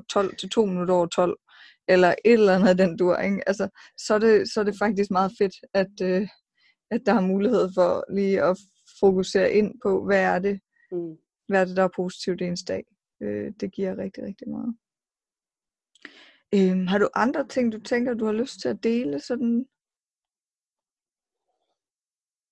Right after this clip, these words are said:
Speaker 2: Øh. Jeg, jeg vil sige, jeg har, jeg har fået et,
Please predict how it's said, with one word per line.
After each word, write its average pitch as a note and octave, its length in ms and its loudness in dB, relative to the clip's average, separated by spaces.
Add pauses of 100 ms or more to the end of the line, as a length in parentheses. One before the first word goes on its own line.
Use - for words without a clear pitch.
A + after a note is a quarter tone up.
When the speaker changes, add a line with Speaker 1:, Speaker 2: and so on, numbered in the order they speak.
(180)
Speaker 2:
Øh. F3+ 60 -12 (3500)
Jeg, - 240 0
jeg G3+ 160 2
vil F3+ 100 -4
sige, G3 340 -8
jeg F#3+ 180 0
har, F#3 200 2
jeg F#3 180 0
har F#3+ 60 -10
fået F#3 500 -2
et, E3 100 -8